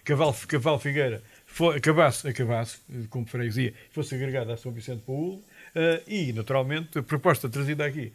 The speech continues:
por, para a senhora, por senhor Presidente da Junta de Freguesia e que lançou para a Assembleia da República, é mais do que legítimo,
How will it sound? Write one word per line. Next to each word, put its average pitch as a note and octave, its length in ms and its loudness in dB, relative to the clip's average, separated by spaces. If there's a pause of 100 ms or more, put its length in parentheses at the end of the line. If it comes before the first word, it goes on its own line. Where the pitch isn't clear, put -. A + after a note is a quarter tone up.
(280)
por, B2 120 0 (140)
para C#3 100 -2
a - 20 -4
senhora, D3 460 0
por - 100 -8
senhor D3+ 220 -2
Presidente C#3+ 460 -2
da D3 100 -2
Junta D#3 260 -4
de - 60 -8
Freguesia C#3 480 -4 (260)
e A2 60 -12
que D3 120 -10
lançou C#3+ 440 2
para B2+ 120 -4
a - 20 -4
Assembleia A#2+ 360 -6
da B2 60 -6
República, E3 500 -6 (160)
é F#3 80 0
mais F#3+ 220 0
do F3+ 100 -6
que D#3 120 -4
legítimo, G3 440 -4